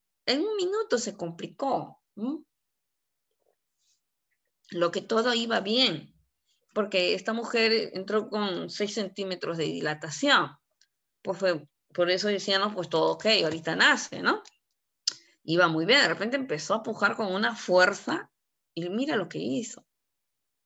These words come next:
Se complicó todo, todo, ¿no? Ahora, a, anestesiarla ahí, o sea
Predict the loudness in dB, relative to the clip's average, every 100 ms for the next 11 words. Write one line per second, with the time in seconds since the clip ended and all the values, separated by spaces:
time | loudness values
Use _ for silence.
0 | _ _ -16 -14 -12 -10 -6 -6 -4 0
1 | 2 2 -2 -14 _ _ _ _ _ _
2 | _ _ 2 2 0 -8 _ _ -2 -2
3 | -4 -12 -20 -20 _ 0 2 4 4 2
4 | -2 -12 _ _ _ _ _ -2 2 2
5 | 0 -4 -6 -4 -4 -4 -2 2 4 4
6 | 2 2 2 -2 -10 -4 2 2 4 2
7 | -2 -6 -2 -2 -2